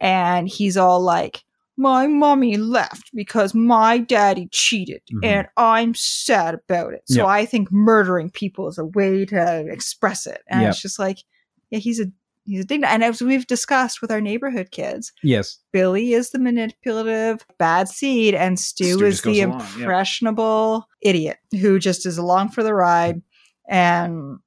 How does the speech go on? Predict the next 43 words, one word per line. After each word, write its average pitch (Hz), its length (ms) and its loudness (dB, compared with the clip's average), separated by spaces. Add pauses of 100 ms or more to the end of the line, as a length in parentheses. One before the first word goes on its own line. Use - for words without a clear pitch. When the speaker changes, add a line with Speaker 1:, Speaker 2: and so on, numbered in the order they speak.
(400)
Speaker 1:
everyone 277 260 0
at 247 60 -2
this 214 140 -2
point 196 200 0
knows 180 220 0
that 170 100 -8
Billy 160 180 -2
and 160 100 -8
Stu 156 240 -10
are 143 140 -4
the, 147 280 -6
the - 60 -10
killers. - 340 -8
Like, 170 80 -2
and 175 100 -8
I'm 214 220 2
not 247 120 2
talking 254 220 0
in 226 220 6
the 220 80 6
movie, 196 400 0
but 175 120 -2
I'm 180 100 -4
talking 175 360 -6
about 165 300 -6 (320)
Speaker 2:
Like, 110 220 -2
in 95 100 -2
real 92 160 -4
life, 78 220 -8
Speaker 1:
in 208 100 2
Speaker 2:
yeah. 208 60 2
Speaker 1:
real 190 100 2
life. 196 260 2 (320)
But, 220 120 -2
like, 220 240 0 (160)
it 247 180 2
becomes 262 400 2
very 226 320 2
clear 208 440 0
very 185 200 2
quickly 262 420 -2
that 180 200 0 (100)
Sydney 185 560 -4